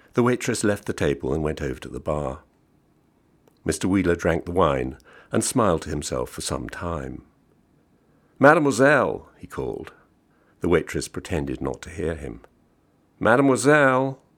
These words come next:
he called again. The waitress came over. "You wish something?"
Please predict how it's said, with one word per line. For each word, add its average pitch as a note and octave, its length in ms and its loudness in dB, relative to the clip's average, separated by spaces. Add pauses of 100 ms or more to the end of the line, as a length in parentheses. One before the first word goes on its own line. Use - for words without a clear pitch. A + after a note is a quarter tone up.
(160)
he - 80 -8
called C#2+ 320 -2
again. B1 460 -6 (960)
The F2 80 0
waitress C#2 340 -2
came C#2+ 240 -6
over. D#2 380 -6 (1120)
"You F#2+ 120 0
wish C3+ 240 -2
something?" C#3 460 -4